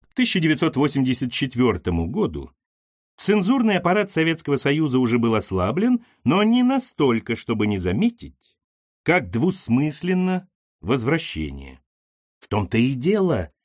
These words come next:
что этот второй смысл устраивал официальную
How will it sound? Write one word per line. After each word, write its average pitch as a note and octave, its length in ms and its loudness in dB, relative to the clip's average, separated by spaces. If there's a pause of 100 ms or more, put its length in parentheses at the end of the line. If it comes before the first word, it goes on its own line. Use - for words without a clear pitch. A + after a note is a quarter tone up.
(200)
что - 360 -2
этот F#3 300 0
второй C#3 420 0
смысл C3 760 -2
устраивал D3+ 1200 -2 (280)
официальную D#3 920 0